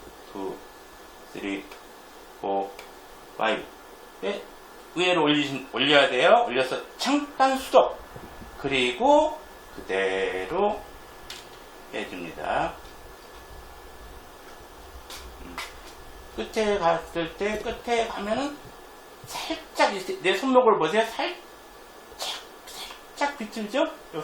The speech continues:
살짝만 비틀어야 돼요. 많이 비틀면은 오히려 이 끝이 어떻게 되냐면요. 끝이 이렇게 돌아줘야 되는데 끝이 옆으로 돌면 안 돼요. 끝이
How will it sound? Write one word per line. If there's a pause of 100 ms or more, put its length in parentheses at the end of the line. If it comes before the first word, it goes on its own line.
살짝만
비틀어야
돼요. (1080)
많이
비틀면은 (220)
오히려 (500)
이
끝이
어떻게
되냐면요. (180)
끝이
이렇게
돌아줘야
되는데 (460)
끝이
옆으로
돌면
안
돼요.
끝이